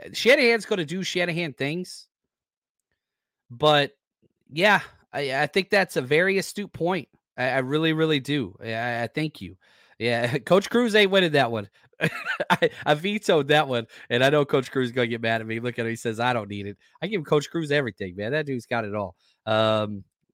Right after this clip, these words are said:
but he, I know for Coach Cruz, he just wanted to prove that he knew it faster than everybody else.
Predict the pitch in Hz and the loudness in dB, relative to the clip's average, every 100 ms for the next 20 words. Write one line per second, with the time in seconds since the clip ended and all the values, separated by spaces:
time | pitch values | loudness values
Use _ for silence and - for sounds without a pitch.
0 | - 131 123 113 156 135 - - 143 180 | -4 -2 -2 -2 -4 -4 -10 0 2 6
1 | 190 - 160 180 165 - - 165 196 233 | 4 4 0 2 2 0 0 2 2 -2
2 | - _ _ _ _ _ _ - 190 185 | -10 _ _ _ _ _ _ -4 0 0
3 | 165 170 170 156 - - 165 170 170 151 | 0 2 2 2 0 0 2 2 2 0
4 | 127 165 160 156 151 147 143 - 135 127 | -2 -2 0 0 0 0 -2 -2 -4 -2
5 | 123 117 110 104 101 92 - | -2 -2 -2 -2 -4 -8 -14